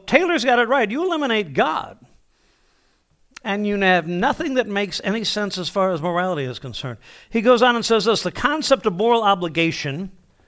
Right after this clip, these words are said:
is unintelligible apart from the idea of God.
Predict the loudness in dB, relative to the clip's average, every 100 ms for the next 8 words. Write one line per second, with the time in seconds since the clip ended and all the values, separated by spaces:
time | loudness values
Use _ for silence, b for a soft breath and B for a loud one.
0 | b b b b b 0 2 2 2 0
1 | 0 0 0 0 2 4 2 0 2 2
2 | 2 -2 -2 -2 -4 -4 -4 -6 -8 -8
3 | -8 -8